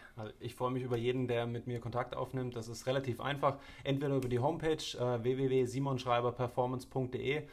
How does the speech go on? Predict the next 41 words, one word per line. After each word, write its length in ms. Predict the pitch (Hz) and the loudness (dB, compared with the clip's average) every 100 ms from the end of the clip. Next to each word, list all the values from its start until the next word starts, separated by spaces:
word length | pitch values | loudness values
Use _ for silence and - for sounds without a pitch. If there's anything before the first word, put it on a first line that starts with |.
| - - | -18 -4
Auf 160 | - - | -2 0
den 120 | 127 | 0
Socials 400 | 127 156 156 135 | 2 0 0 -2
bin 140 | 139 | 0
ich 180 | 135 135 | 0 0
sehr 340 | 131 127 123 120 | 2 4 4 2
auf, 260 | 117 - 120 | 0 -2 -2
ähm, 240 | 117 113 | -2 -2
Instagram 500 | 117 156 165 143 139 | -4 -2 0 2 2
aktiv, 380 | 135 135 143 135 | 0 -2 -4 0
auch 160 | 113 - | -2 -2
hier 220 | 147 127 | -4 -2
Simon 240 | 135 131 | 0 0
Schreiber 340 | - 123 123 120 | 2 0 2 0
Performance. 680 | 127 - 123 127 123 - - - - | -2 0 0 0 -4 -8 -16 -20 -8
Und 260 | 120 113 117 | -4 -4 -2
man 180 | 117 | -4
findet 240 | 113 127 120 | -2 -2 -2
sowohl 300 | 113 123 123 | -2 0 2
auf 160 | 113 | 0
Instagram 500 | 127 139 135 120 127 | -2 -2 -2 0 0
als 200 | 117 117 | 0 -2
auch 100 | 120 | -2
auf 160 | 113 113 | -2 -2
der 140 | 117 | -2
Homepage 320 | 113 117 120 117 | -2 -2 -4 -4
zahlreiche 520 | - 135 123 117 117 | -2 0 2 2 0
Möglichkeiten, 560 | 120 123 120 127 117 | -4 -4 -2 0 0
mit 160 | 120 123 | -2 -2
mir 220 | 127 127 | 0 0
auch 160 | 120 - | 0 0
wirklich 260 | 127 127 | -2 0
mal 160 | 131 123 | 0 0
in, 200 | 117 117 | 0 -2
äh, 80 | 117 | 2
Live, 400 | 123 151 156 - | 6 4 2 -2
äh, 540 | 139 135 135 131 127 123 | 2 2 2 -2 -2 -2
äh, 40 | |
Kontakt 380 | - 127 135 135 | -6 -2 -2 -2
zu 120 | 131 | -4
treten. 400 | 123 123 127 | -2 -2 -4